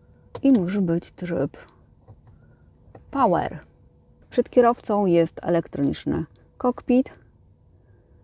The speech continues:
na którym możemy cały czas obserwować przepływ energii, czyli gdy pobieramy tą energię i gdy samochód się ładuje.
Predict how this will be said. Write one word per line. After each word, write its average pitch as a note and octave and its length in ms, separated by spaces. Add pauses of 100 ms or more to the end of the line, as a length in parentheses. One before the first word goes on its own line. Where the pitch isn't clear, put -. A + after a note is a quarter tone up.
(580)
na C4+ 100
którym B3 280
możemy G#3 360
cały C#4 220
czas - 160
obserwować F#3 680
przepływ E3+ 720 (1120)
energii, D#3 680 (280)
czyli - 440
gdy F#3+ 380 (540)
pobieramy G3+ 500
tą F3 160
energię D#3 460
i - 200
gdy D#3 240
samochód D3 440
się C#3 100
ładuje. - 420